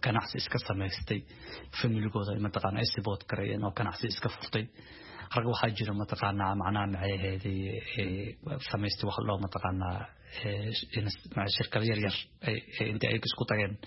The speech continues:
wax isku darsadeen samaystay. Dad waxaa jiro dhanka beeraha u wareegay oo beeraha maalgashin ku sameeyey. Marka, maxay ahayd, qof kastaba, macnaha, inta badan dadka mataqaanaa, maxay ahayd, wixii barteen ku shaqeeya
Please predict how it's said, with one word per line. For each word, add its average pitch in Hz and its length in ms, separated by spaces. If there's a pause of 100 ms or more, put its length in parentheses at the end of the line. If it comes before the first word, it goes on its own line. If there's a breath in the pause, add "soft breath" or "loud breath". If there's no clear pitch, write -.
(120)
wax 101 140
isku - 180
darsadeen 101 360
samaystay. 101 440 (580 loud breath)
Dad 123 180
waxaa 110 220
jiro 104 240 (160)
dhanka 113 320 (140)
beeraha 117 380
u 110 140
wareegay 104 360
oo 98 140 (460 loud breath)
beeraha 113 360
maalgashin 104 560
ku - 80
sameeyey. 104 440 (680 loud breath)
Marka, 131 300 (120)
maxay 120 240
ahayd, 107 260 (100)
qof - 200
kastaba, 107 400 (280)
macnaha, 117 380 (120)
inta 139 200
badan 123 300 (420)
dadka 127 320 (180)
mataqaanaa, 101 720 (280)
maxay 113 300
ahayd, 98 260 (180)
wixii 131 380
barteen 117 340
ku 135 100
shaqeeya 104 460